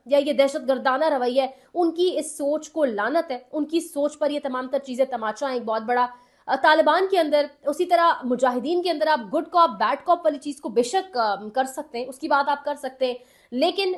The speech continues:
जिस फिलॉसफी के ऊपर ये चलते हैं, जिस तरीके से अल-कस्साम ब्रिगेड के अंदर वो कहते हैं कि हमारे ब्रिगेड के अंदर जो मुजाहिदीन हमारे फ्रंट फुट पर लड़ रहे हैं, उनमें से एक भी ऐसा नहीं है जो नमाज को कज़ा भी करे even,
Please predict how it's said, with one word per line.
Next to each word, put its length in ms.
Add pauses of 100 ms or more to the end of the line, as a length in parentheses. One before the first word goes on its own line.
(100)
जिस 240
फिलॉसफी 400
के 80
ऊपर 220
ये 80
चलते 360
हैं, 100 (240)
जिस 200
तरीके 260
से 100
अल-कस्साम 540
ब्रिगेड 440
के 100
अंदर 200
वो 100
कहते 280
हैं 100
कि 80
हमारे 320
ब्रिगेड 460
के 80
अंदर 320 (240)
जो 100
मुजाहिदीन 460
हमारे 180
फ्रंट 260
फुट 160
पर 80
लड़ 120
रहे 100
हैं, 60
उनमें 140
से 100
एक 140
भी 80
ऐसा 200
नहीं 120
है 60
जो 80
नमाज 320
को 140
कज़ा 260
भी 100
करे 260
even, 140